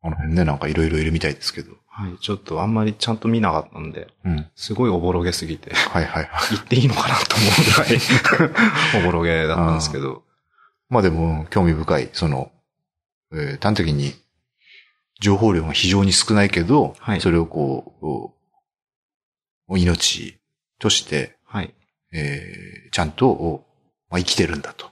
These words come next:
Speaker 2: はい。
Speaker 1: 友達なんだと。
Speaker 2: <laughs> そうですね。
Speaker 1: うん。
Speaker 2: はい。
Speaker 1: そういうことを言ってたわけですよね、ニュースで。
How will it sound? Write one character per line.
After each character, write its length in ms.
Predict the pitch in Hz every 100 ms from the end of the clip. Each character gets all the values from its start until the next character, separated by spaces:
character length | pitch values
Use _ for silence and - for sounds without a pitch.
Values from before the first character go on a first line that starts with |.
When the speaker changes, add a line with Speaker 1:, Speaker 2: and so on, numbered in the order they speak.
| _
Speaker 2:
は 200 | - 101
い。 120 | 82 _ _ _ _ _ _ _
Speaker 1:
友 180 | 101 90
達 220 | 85 90
な 80 | 85
ん 80 |
だ 80 | 78
と。 100 | - - - - - -
Speaker 2:
<laughs> 480 | - - 1077 - -
そ 220 | - -
う 20 |
で 40 | -
す 100 | -
ね。 220 | 87 76 -
Speaker 1:
う 40 |
ん。 300 | 90 80 76 _ _
Speaker 2:
は 220 | - 78
い。 140 | 71 _ _ _ _ _ _ _ _ _
Speaker 1:
そ 120 | -
う 20 |
い 40 | 90
う 20 |
こ 40 |
と 120 | 85 87
を 360 | 82 - 92
言 100 | 92
っ 20 | 90
て 80 |
た 80 | -
わ 80 | 90
け 60 | 78
で 80 |
す 60 | 76
よ 40 |
ね、 60 | 135
ニ 80 | 80
ュ 60 |
ー 20 | 71
ス 180 | -
で。 160 | - 58